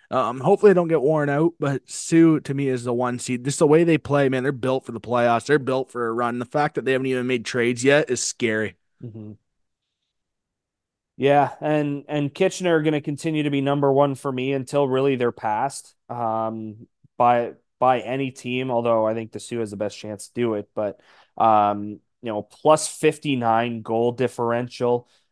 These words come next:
Speaker 2: Um, I, I think they're well on their way to be the leading, um, the highest scoring team in the Ontario Hockey League this season.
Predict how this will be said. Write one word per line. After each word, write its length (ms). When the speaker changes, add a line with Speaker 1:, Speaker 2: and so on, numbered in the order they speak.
Speaker 2:
Um, 600
I, 180
I 160
think 200
they're 100
well 280
on 120
their 120
way 200
to 80
be 160
the 120
leading, 840
um, 300
the 100
highest 260
scoring 260
team 220
in 60
the 100
Ontario 480
Hockey 320
League 240
this 200
season. 500